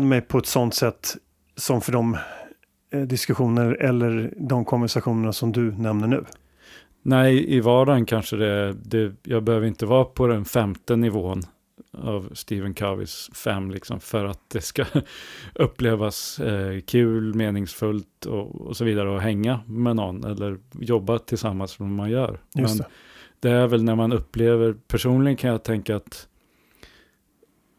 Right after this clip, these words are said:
Speaker 2: när man har tränat ett tag, jag märker att jag har blivit bättre på att så här fånga och lägga märke till, kanske bli medveten om, oj, här verkar det vara något som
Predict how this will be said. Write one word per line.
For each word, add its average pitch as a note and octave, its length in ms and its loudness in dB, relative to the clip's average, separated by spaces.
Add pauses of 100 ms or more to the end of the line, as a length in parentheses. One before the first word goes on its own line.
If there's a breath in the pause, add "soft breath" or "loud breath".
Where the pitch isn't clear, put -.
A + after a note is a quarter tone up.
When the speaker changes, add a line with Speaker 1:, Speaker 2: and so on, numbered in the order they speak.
Speaker 2:
när A#2+ 640 4
man A#2+ 180 2
har B2 80 4
tränat C3+ 560 2
ett C#3+ 100 -12
tag, G#2 200 2
jag A#2 140 2
märker A#2 300 0
att A2 240 -4
jag A#2 80 0
har A2 100 0
blivit G#2+ 400 -2
bättre C3+ 400 0
på - 180 -2
att G2+ 100 0
så - 100 -6
här G2+ 80 -2
fånga A#2+ 560 2
och A#2 80 0
lägga A2+ 280 2
märke A#2 460 0
till, G2 420 -6
kanske G#2 260 -6
bli G#2 160 -4
medveten A#2 640 0
om, G2 220 -4
oj, A2 360 2
här D3+ 220 0
verkar C3+ 320 -2
det A#2 60 2
vara G#2 200 -2
något G2 180 -6
som G2+ 360 -4